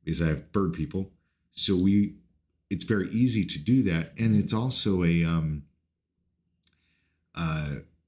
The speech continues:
motivator, you know, like, it, it, it's a win. Uh, so I could sit there and be like, "Oh, you know, I'm really not prepared because we only have two sets of nods."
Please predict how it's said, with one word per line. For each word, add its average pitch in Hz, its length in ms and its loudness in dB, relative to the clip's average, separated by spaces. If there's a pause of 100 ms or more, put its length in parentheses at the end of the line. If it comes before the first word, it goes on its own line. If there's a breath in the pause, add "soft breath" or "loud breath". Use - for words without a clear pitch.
(100)
motivator, 101 440 2 (420)
you 82 140 2
know, 78 60 2
like, 80 160 0
it, 85 200 2
it, 82 160 -2 (160)
it's 85 160 -6
a 90 60 0
win. 104 340 0 (760)
Uh, 80 180 -2
so 85 220 0
I 82 100 2
could 85 180 -2
sit - 160 0
there 98 100 2
and 85 80 0
be 80 60 2
like, 71 200 -4
"Oh, 73 280 -8
you 85 160 2
know, 78 60 2
I'm 82 160 2
really 87 160 2
not 85 160 2
prepared 82 420 -2
because 73 480 -6 (360 soft breath)
we 80 80 2
only 87 180 4
have 85 220 2
two 90 160 0
sets 78 220 -2
of 76 60 -2
nods." 80 460 0